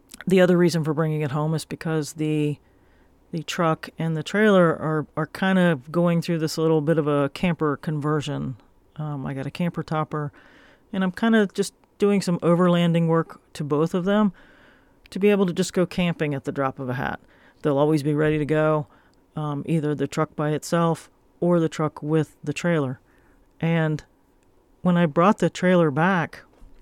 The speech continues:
um, I put it in the garage, and then a week later, I was getting ready to start, to start doing some work,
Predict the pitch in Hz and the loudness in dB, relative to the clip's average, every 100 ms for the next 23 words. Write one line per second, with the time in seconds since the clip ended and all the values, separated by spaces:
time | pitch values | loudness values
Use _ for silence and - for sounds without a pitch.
0 | - _ _ _ - - 160 160 151 151 | -20 _ _ _ -16 -8 -4 -4 -4 -8
1 | - - 151 - 190 180 147 165 170 165 | -14 -20 -10 -4 0 0 2 2 2 2
2 | 147 - - _ _ _ _ _ _ _ | -2 -8 -18 _ _ _ _ _ _ _
3 | _ _ _ _ _ _ _ _ _ 240 | _ _ _ _ _ _ _ _ _ 2
4 | 226 208 196 240 - 208 247 208 180 175 | 4 4 6 4 4 6 8 8 6 4
5 | - - _ _ - 196 190 233 214 202 | -4 -20 _ _ -2 0 2 2 4 4
6 | 185 170 165 175 165 151 _ - _ _ | 4 2 0 0 0 -2 _ -20 _ _
7 | 170 - 165 147 165 156 - 147 151 196 | -6 0 0 2 0 -2 -4 -2 0 2
8 | 180 - | 0 -2